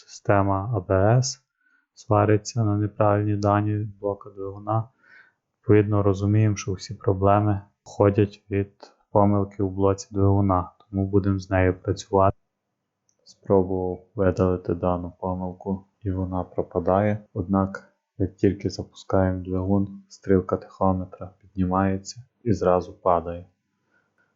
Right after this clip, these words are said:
Засвічується чек та Е С П. Далі глянув в потоці даних обороти, і вони цілком адекватні.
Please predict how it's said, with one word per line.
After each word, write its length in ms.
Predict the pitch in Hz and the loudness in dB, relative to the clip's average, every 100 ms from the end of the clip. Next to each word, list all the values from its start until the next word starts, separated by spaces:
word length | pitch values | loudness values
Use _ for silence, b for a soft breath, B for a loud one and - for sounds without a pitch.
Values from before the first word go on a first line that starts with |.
| - | -6
Засвічується 840 | 87 - 95 92 - 90 82 98 98 | -4 -2 -4 -4 -4 -6 -6 -6 -6
чек 480 | - 95 92 - _ - | -2 -4 -4 -12 _ -4
та 80 | |
Е 220 | 92 90 87 | 0 0 -4
С 120 | - | -10
П. 300 | - 90 82 _ _ _ _ _ _ | -10 -10 -10 _ _ _ _ _ _
Далі 280 | 95 90 90 | 2 4 4
глянув 500 | 87 90 90 90 90 87 _ _ _ _ _ | 2 0 -2 -2 -6 -10 _ _ _ _ _
в 40 | - | -4
потоці 520 | 95 - 90 - 87 | -2 0 0 -2 -6
даних 640 | 90 87 87 85 - _ _ _ | -2 -2 -2 -8 -16 _ _ _
обороти, 760 | - 87 87 85 90 - 107 - | -6 0 0 2 0 -2 -6 -6
і 60 | 95 | -6
вони 280 | 92 90 | -4 -6
цілком 580 | 92 - 90 - 92 90 | -8 -8 -8 -8 -8 -6
адекватні. 680 | 87 87 - 92 82 - | -10 -12 -2 -2 -2 -8